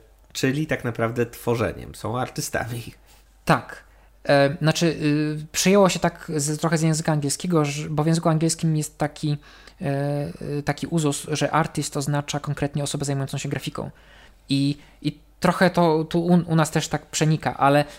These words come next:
Speaker 2: warto przy okazji wspomnieć, że gra to jest nie tylko grafika, to jest również dźwięk i tekst. E, możemy ich o tyle
Speaker 1: Mhm.
Speaker 2: potraktować zbiorczo, że oni wszyscy zajmują się dostarczaniem treści do gry, bo,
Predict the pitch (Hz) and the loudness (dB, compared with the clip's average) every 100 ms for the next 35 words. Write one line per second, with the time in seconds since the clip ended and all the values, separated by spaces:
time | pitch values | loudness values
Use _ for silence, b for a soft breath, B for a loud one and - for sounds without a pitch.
0 | B 151 196 175 - 165 147 - 196 175 | B 2 4 2 2 0 0 0 4 4
1 | 139 139 143 147 156 151 147 151 147 139 | 4 2 2 4 2 2 0 -2 -4 -4
2 | 139 175 - - - 135 127 - 156 170 | -2 -4 -6 -8 -8 -6 -8 -2 2 2
3 | 160 - 147 143 - - - B B - | 0 -2 0 0 -2 -6 -12 B B 0
4 | 143 156 185 175 165 - 156 156 - 143 | 2 4 4 2 0 0 2 -2 -2 -4
5 | 123 139 185 202 165 143 - 151 147 156 | -4 0 0 2 0 0 0 0 0 -2
6 | - - 180 - 170 156 147 147 160 156 | -2 -4 -4 -4 -2 0 2 2 2 2
7 | 151 - - 135 139 - _ _ - b | 0 -2 -2 -2 -2 -6 _ _ -20 b
8 | b b b b _ - - 160 147 143 | b b b b _ -20 -4 -2 0 0
9 | - 160 143 - 156 147 - 135 131 135 | 2 2 2 2 2 2 0 -2 -2 0
10 | 135 - - b b b b b b 160 | -2 -2 -12 b b b b b b 0
11 | 147 135 | 4 4